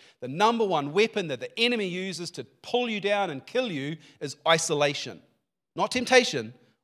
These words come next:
isolation. He tricks you into running away and hiding because you think and you believe it's gonna be good for you, and it's not. It will kill you.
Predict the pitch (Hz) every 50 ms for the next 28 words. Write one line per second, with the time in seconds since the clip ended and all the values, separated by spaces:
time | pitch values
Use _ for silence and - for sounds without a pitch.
0 | _ - 156 147 - 160 139 135 143 151 156 151 - - 123 95 76 - _ _
1 | _ _ _ _ _ _ _ _ _ - 117 - - - 254 254 - - 190 185
2 | 165 156 135 - 131 127 170 202 220 220 220 208 185 185 208 208 202 175 147 139
3 | - - 220 226 226 208 156 135 135 147 139 - - - _ - - 147 139 127
4 | 131 160 220 233 226 233 - 143 127 127 127 - - - 127 123 160 196 160 156
5 | 151 190 240 247 190 147 127 127 - - 143 135 123 117 123 180 180 170 - 185
6 | 175 175 185 - 139 131 123 - - - 135 147 160 160 170 - - 147 135 139
7 | 131 120 - - - - 196 180 160 143 123 107 82